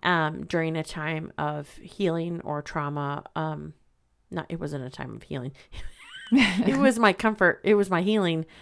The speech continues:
Speaker 1: for a time of trauma or stress. Um,
Speaker 2: Yeah.
Speaker 1: or feeling overwhelmed. And then it became a habit,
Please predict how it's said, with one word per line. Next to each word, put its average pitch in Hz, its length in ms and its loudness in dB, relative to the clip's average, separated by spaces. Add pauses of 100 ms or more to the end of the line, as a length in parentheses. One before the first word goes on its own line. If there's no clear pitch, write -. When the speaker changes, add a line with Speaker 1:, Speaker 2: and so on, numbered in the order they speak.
(120)
Speaker 1:
for 196 180 4
a 180 60 6
time 165 280 2
of 151 120 0
trauma 143 380 2
or 127 140 2
stress. - 680 -2
Um, 147 400 0
Speaker 2:
Yeah. 175 360 8 (280)
Speaker 1:
or 156 160 2
feeling 156 340 -4
overwhelmed. 156 640 -2
And 190 280 0
then 196 100 2
it 160 80 -4
became 170 240 -6
a 147 60 -6
habit, 175 340 -2